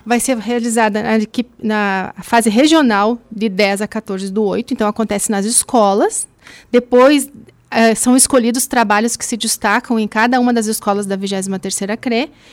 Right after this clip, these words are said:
e é feita a etapa regional, que é de oito a dezoito de setembro.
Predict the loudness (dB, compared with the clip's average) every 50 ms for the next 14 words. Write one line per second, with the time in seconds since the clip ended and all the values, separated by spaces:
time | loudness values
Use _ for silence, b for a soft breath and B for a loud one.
0 | b b b 0 0 0 2 2 0 2 2 0 -2 0 0 0 0 2 0 0
1 | 0 2 2 2 2 2 2 2 2 2 2 2 0 0 -2 -4 -2 -2 0 2
2 | 2 4 4 2 2 0 -2 -2 -2 -2 -2 0 0 0 0 0 -2 -4 -4 -4
3 | -4 -6 -4 -2 0 0 0 0 -2 -6 -10